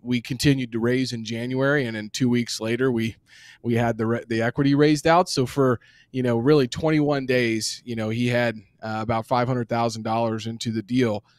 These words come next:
um, that we had to pay interest on and a fee to get that deal completed. Um, and it was well worth it. It, you know, locking in debt at the time that we did at five percent and getting everything done was, was well worth it. It's been a great opportunity. Um,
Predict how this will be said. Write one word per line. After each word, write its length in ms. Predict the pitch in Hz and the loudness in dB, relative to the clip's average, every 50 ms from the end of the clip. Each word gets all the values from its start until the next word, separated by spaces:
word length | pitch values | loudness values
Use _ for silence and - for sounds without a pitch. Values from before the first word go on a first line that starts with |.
| _ _ _ _ - | _ _ _ _ -10
um, 300 | 110 110 110 110 107 107 | -6 -6 -4 -4 -4 -4
that 120 | 117 110 | -4 -2
we 120 | 117 123 120 | 0 0 0
had 120 | 120 117 | 0 -2
to 80 | 110 - | -2 -4
pay 220 | - - 139 156 | -2 0 0 0
interest 360 | 175 170 - 120 113 - - | 0 0 -2 -4 -6 -4 -6
on 260 | 104 104 107 123 131 | -6 -4 -4 -2 -2
and 120 | 123 117 131 | -2 -2 -4
a 40 | 135 | -4
fee 420 | - - 135 123 120 131 156 165 | -2 -2 -2 0 0 -2 -4 -4
to 140 | - - 127 | -6 -8 -8
get 220 | 110 117 117 - - | -4 -4 -4 -4 -2
that 260 | 120 110 110 - - | -4 -4 -4 -6 -6
deal 260 | 120 123 117 110 110 | -4 -2 -2 -2 -4
completed. 640 | - - 110 104 - - 151 170 147 110 101 104 - _ _ _ _ _ _ _ - | -6 -8 -12 -10 -2 0 0 0 0 0 -4 -6 -8 _ _ _ _ _ _ _ -8
Um, 560 | 110 113 113 110 107 107 104 101 104 110 - | -6 -4 -2 -2 -2 -2 -4 -8 -10 -12 -8
and 120 | - 123 139 | -2 2 4
it 40 | 139 | 4
was 140 | 131 120 | 4 6
well 220 | 120 151 151 139 131 | 8 8 8 8 8
worth 240 | 143 143 127 - - | 6 4 4 2 0
it. 160 | 110 113 104 - | -2 -2 -2 -4
It, 220 | 92 110 110 104 | -6 -6 -4 -4
you 120 | 104 120 | -4 -4
know, 140 | 110 110 110 | -4 -2 -2
locking 360 | 113 117 123 127 127 - 131 | 0 2 2 2 2 0 -2
in 160 | 131 127 120 110 | -4 -4 -4 -2
debt 260 | 120 123 120 120 120 | 2 2 4 4 4
at 120 | 113 107 - _ - | 2 -2 -6 _ -14
the 80 | 113 | -10
time 280 | - - 131 123 123 117 | -6 -4 -2 -2 -2 -2
that 80 | 107 | -4
we 120 | 113 120 117 | -4 -6 -2
did 320 | - 131 131 127 123 117 | 2 2 4 4 4 2
at 140 | 113 - - | -2 -4 -2
five 260 | 131 123 120 120 - | -2 -2 -2 -2 -2
percent 540 | - 120 110 - - 123 117 113 113 - - | -4 -6 -6 -4 -4 -2 -2 -2 -4 -6 -6
and 160 | 107 104 101 - _ _ _ _ _ _ | -8 -8 -8 -12 _ _ _ _ _ _
getting 280 | - 127 127 120 117 117 | -2 0 0 2 2 0
everything 420 | 113 113 117 117 - 117 110 110 | 0 0 0 0 -2 -2 -2 -2
done 240 | 104 120 117 117 117 | -2 0 0 0 -2
was, 240 | 107 107 101 - 101 | -2 -4 -6 -8 -8
was 220 | 104 113 107 98 | -8 -8 -6 -2
well 180 | 113 120 117 113 | 0 2 2 2
worth 180 | 113 113 113 113 | 0 -2 -4 -6
it. 40 | |
It's 120 | 104 98 - | -8 -10 -10
been 140 | - 113 110 | -10 -10 -10
a 60 | 107 | -6
great 240 | 110 117 117 113 110 | -4 -2 0 0 0
opportunity. 640 | 110 110 - 104 - - 139 123 120 110 107 107 - _ _ _ _ _ - - - _ | 0 0 -2 -4 -2 -2 -2 -2 0 -2 -4 -4 -6 _ _ _ _ _ -20 -20 -16 _
Um, 400 | - 123 117 110 110 104 104 110 | -4 -2 -2 -2 -2 -4 -6 -10